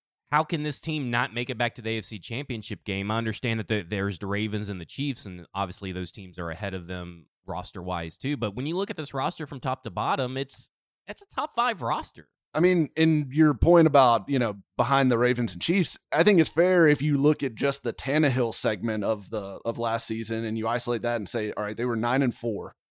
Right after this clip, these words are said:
Speaker 2: um, and they played seven division winners in that thirteen-game stretch." They went nine and four against a really hard stretch of the schedule. I don't know that they're far off from where the Ravens and Chiefs are, honestly. And I, you know,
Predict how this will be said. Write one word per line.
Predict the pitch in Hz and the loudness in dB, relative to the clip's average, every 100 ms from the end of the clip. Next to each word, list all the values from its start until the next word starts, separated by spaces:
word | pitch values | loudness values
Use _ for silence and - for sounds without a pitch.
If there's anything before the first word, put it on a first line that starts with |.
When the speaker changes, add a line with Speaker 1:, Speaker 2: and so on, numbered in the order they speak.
| _ _ - | _ _ -2
Speaker 2:
um, | 120 113 101 92 90 | 0 0 -4 -8 -6
and | 123 123 120 | -2 0 4
they | 151 | 4
played | - 147 139 123 113 - | 4 4 4 2 -2 -8
seven | - - 151 165 165 156 | -2 2 6 6 8 6
division | 143 123 139 127 113 120 | 4 2 2 4 2 2
winners | 127 113 90 82 | 2 2 -2 -4
in | 113 110 | 0 0
that | 107 - | -2 -2
thirteen-game | 127 110 113 107 98 92 | -2 0 -2 -2 -2 -6
stretch." | 85 98 92 - - _ _ _ _ _ - | -4 -4 -4 -6 -14 _ _ _ _ _ 4
They | 190 | 6
went | 240 185 | 6 6
nine | 185 185 | 8 6
and | 151 | 8
four | 175 | 8
against | 151 147 127 | 8 6 4
a | 107 | 2
really | 110 117 143 214 220 180 147 127 | 0 -6 -6 -2 2 4 4 2
hard | 110 123 113 101 | 2 2 0 0
stretch | - 110 107 | 0 0 0
of | |
the | 87 | -4
schedule. | - 110 101 98 90 - _ _ _ _ _ _ _ - | -2 0 0 0 -2 -4 _ _ _ _ _ _ _ -4
I | - 262 | 4 6
don't | 262 - | 6 4
know | 170 165 | 6 6
that | 139 107 | 6 4
they're | 143 135 | 4 4
far | - 127 127 113 | 4 8 8 8
off | 113 101 - | 4 0 0
from | 107 104 101 98 101 85 _ _ | -2 -2 -2 -2 -4 -6 _ _
where | 120 123 | 0 2
the | 113 | 0
Ravens | 101 101 98 101 90 | -2 -6 -6 -6 -6
and | 90 | -6
Chiefs | - 104 - | -6 -6 -4
are, | 92 92 | -4 -2
honestly. | 98 101 - 104 110 | -2 -4 -2 0 4
And | |
I, | 139 151 127 | 6 6 4
you | 113 135 | 2 2
know, | 131 113 | 2 0